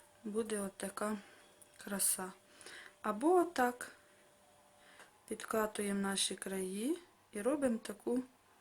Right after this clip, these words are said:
косичку, як ще їх називають.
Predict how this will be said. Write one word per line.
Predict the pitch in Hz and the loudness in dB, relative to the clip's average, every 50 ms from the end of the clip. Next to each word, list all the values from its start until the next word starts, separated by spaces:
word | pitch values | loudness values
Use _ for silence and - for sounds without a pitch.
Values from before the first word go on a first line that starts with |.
| - - - - - - - _ _ _ _ - - - _ _ - _ _ | -20 -20 -20 -20 -20 -20 -20 _ _ _ _ -20 -20 -20 _ _ -20 _ _
косичку, | - 254 277 269 - - - - - 190 190 185 - - - - - - 196 - - - - _ - - - _ _ - - - - _ _ - - - - - - - - - - - | -4 -2 0 2 2 2 2 0 -2 -2 -4 -2 -2 -2 -2 -2 -6 -10 -10 -10 -14 -20 -20 _ -20 -20 -20 _ _ -20 -20 -20 -20 _ _ -20 -20 -20 -20 -20 -20 -20 -20 -20 -14 -10
як | 202 196 196 - | -8 -8 -6 -4
ще | - - - 196 | -4 -4 -4 -4
їх | 190 190 185 - | -6 -6 -6 -6
називають. | 202 196 190 185 190 190 185 185 185 180 180 180 180 185 190 - - | -6 -4 -4 -4 -4 -4 -4 -4 -2 -2 -2 -4 -4 -6 -8 -10 -16